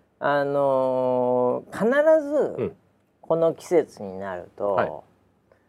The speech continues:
Speaker 1: 二個ぐらい
Speaker 2: うん。
Speaker 1: 出てくる、
Speaker 2: うん。
Speaker 1: ま、まあ、私のこの非常に数少ない、
Speaker 2: うん。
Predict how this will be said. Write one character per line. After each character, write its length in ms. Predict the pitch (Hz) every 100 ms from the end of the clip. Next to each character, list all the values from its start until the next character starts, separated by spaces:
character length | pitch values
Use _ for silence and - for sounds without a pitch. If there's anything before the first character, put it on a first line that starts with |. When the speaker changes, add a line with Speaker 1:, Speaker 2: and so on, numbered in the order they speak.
| _ _ -
Speaker 1:
二 300 | 147 208 226
個 240 | 311 302
ぐ 160 | 294 285
ら 180 | 131
い 60 | 67
Speaker 2:
う 300 | 80 165 104
ん。 120 | 82 - _ _ _ _ _ _ _
Speaker 1:
出 120 | 147
て 160 | 151 123
く 200 | - 78
る、 420 | 90 90 87 87 - _
Speaker 2:
う 60 | 123
ん。 80 | 123
Speaker 1:
ま、 100 | 117
ま 140 | 127
あ、 60 | 110
私 480 | 123 143 139 - 135
の 120 | 127
こ 140 | 113
の 140 | 110 107
非 100 | 110
常 220 | 117 120
に 180 | 120 113
数 280 | - 113 104
少 260 | - -
な 220 | 147 131
い、 100 | 95
Speaker 2:
う 60 |
ん。 60 | -